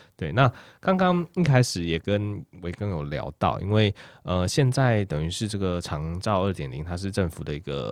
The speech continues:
呃，专门的计划，那你们这个个管师也算是一个正-，正式的职位。那想说也请两位跟大家分享一下，因为我们听众里面其实，呃，受众很广，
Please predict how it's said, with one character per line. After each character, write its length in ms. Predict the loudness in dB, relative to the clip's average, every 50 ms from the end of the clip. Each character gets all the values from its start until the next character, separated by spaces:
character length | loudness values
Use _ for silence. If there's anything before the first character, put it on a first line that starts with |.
| -8 -10 -10
呃， 180 | -10 -10 -4
专 180 | 0 2 2 4
门 120 | 2 0
的 100 | 0 -2
计 260 | -4 -6 -6 -6 -6
划， 260 | -2 0 0 0 0 -2 _ -8
那 260 | -4 -4 -2 -2 -4
你 140 | -6 -6 -6
们 120 | -6 -4
这 120 | -2 -2
个 120 | -2 -2 2
个 160 | 2 2 4
管 160 | 4 2 0
师 160 | -2 -4 -4
也 120 | -6 -4 -4
算 140 | -4 -4 -4
是 100 | -4 -6
一 40 |
个 160 | -6 -6 -6 -6
正-， 240 | -4 -4 -4 -4 -4 -2
正 180 | 0 0 0
式 220 | 0 -2 -2 -4 -4
的 100 | -4 -6
职 280 | -8 -8 -8 -4 -2
位。 180 | -2 -2 -2 -4 -8 -14 -18 -18 -4 2
那 280 | 4 6 6 6 4 2
想 280 | 2 0 -2 -2 -2 -2
说 180 | 0 0 2
也 120 | 2 2 0
请 340 | 0 -2 -4 -4 -4 -4 -6
两 140 | -6 -6
位 100 | -6 -6
跟 240 | -4 -4 -4 -4 -4 -6 -10 -14 -20 -20 -20 _ _
大 120 | 0 2 4
家 100 | 4 4
分 160 | 2 0 0
享 180 | 0 -2 0
一 40 | 2
下， 100 | 4 4
因 160 | 4 4 4
为 80 | 2 2
我 100 | 0 0
们 240 | 0 0 0 0 -2 0
听 200 | 2 2 4 4
众 160 | 4 4 4
里 80 | 2
面 160 | 2 0 0 0
其 120 | -2 -4
实， 340 | -4 -4 -4 -2 -2 -4 -4 -4
呃， 360 | -6 -6 -4 -6 -6 -8 -10 -12 -16 -18 -18 -18 -14 -10
受 280 | 0 6 8 8 8
众 140 | 8 6 6
很 200 | 4 4 -2 -4 -2 2
广， 180 | 2 2 2